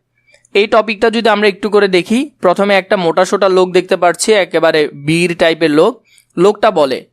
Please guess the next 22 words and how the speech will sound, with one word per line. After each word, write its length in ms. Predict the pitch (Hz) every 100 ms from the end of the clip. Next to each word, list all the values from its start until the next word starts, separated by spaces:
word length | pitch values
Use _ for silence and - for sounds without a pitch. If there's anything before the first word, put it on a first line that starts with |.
| _ _ _ 175
লোকটা 440 | 180 202 202 254
শুধু 300 | 240 254 285
করতো 460 | 214 202 190 190 226
বড়াই, 320 | 156 117 -
মানে 220 | 139 185
তিনি 240 | 220 226 240
শুধু 240 | 269 247
বড়াই 380 | 196 156 170 202
করতেন, 360 | 180 143 131 120
সবসময় 540 | 165 170 208 214 202
মানুষদেরকে 600 | 165 165 175 190 185 240
হেয় 280 | 226 208 202
করতেন 340 | 180 160 147
যে, 300 | 143 151 135
"এই 80 | 156
তুমি 260 | 165 165 165
কি 80 | 170
জানো 300 | 156 156 147
আমি 200 | 147 156
অনেক 280 | 156 151
বড় 200 | 147 143
পালোয়ান? 420 | 139 139 139 131